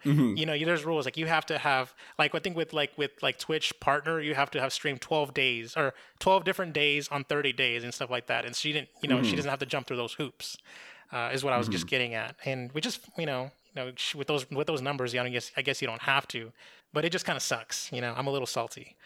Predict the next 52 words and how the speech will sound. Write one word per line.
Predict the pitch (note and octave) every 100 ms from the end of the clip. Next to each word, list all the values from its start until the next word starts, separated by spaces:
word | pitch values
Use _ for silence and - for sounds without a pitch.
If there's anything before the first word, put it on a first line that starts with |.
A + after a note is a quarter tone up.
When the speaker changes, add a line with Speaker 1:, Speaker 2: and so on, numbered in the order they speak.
| - - - -
Speaker 2:
Um, | C#3+ C3+ B2+ B2 B2 B2+ B2+ -
Speaker 1:
<laughs> | _ -
Speaker 2:
but, | D3 C#3
um, | C#3 C3 B2+ B2
beyond | B2 E3+ F3+ D3+
that, | D3 E3
though, | C#3 C3
I | B2+
mean, | C#3 C#3 C3+ C#3+
her, | C#3 D3 -
she | - D#3 F#3
is, | G3+
she | - F#3+ F#3+
is | G3
entertaining. | D#3+ C#3 C#3+ A#2+ - _ - -
I'll | C#3
give | E3
her | C3+
that, | A#2+ A2+ C3+
and | B2+
she | - D#3
knows | D#3 D3
what | C3+
she's | C#3 C3+
doing, | D3 C#3+
and | C3
it |
was | C3 B2
a |
really | A#2+ C3+ C3
fun | - B2
stream. | - C3+ B2+ B2+ - - -
Um, | B2+ B2 A#2 A#2+ - - -
it, | F3 F3+
her, | C#3+ - F#3
well, | F3+ D#3
actually, | F3 F3+ A3+ G#3
you | F3+
know | F3+
what | D#3 F3+ - D3
I | D#3
said | - E3+
last | C3+ D3 -
week? | D#3 D#3+ -
Uh, | D3 B2+ A#2 B2
in | C#3+
so | C3+ D3+
many | C#3+
words, | C3 C3+ C3
fuck | - C#3
Among | C3+ B2+ C#3+
Us. | E3+ E3